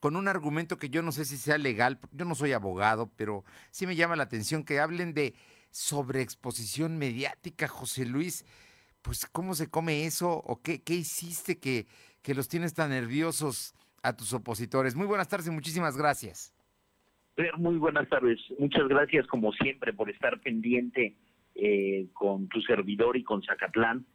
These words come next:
Speaker 2: eh, y agradecer la oportunidad que nos das de platicar con todo tu auditorio. Efectivamente, ya estamos trabajando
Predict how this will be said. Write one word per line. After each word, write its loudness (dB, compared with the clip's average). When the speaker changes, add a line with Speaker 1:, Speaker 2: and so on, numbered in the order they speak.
Speaker 2:
eh, 0
y 4
agradecer 2
la 4
oportunidad -2
que -8
nos 0
das 4
de -2
platicar 0
con -2
todo 4
tu 0
auditorio. 2
Efectivamente, 4
ya 4
estamos 0
trabajando 0